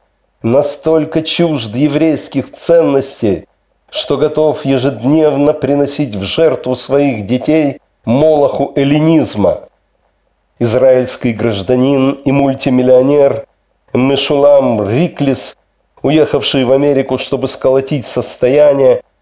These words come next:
для чего он оставил службу в армии, этот небольшой грех был прощён за большие пожертвования.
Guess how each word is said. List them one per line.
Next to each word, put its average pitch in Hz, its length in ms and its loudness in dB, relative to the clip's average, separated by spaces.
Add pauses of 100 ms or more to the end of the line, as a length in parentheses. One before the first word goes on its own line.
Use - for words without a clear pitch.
(240)
для 156 140 0
чего 151 260 0
он 139 140 2
оставил 135 440 0
службу 123 520 -2
в 120 80 2
армии, 143 520 2 (460)
этот 160 260 -2
небольшой 127 500 0
грех 120 380 0
был 123 200 -2
прощён 127 800 -2
за 107 160 -2
большие 127 480 0
пожертвования. 92 880 0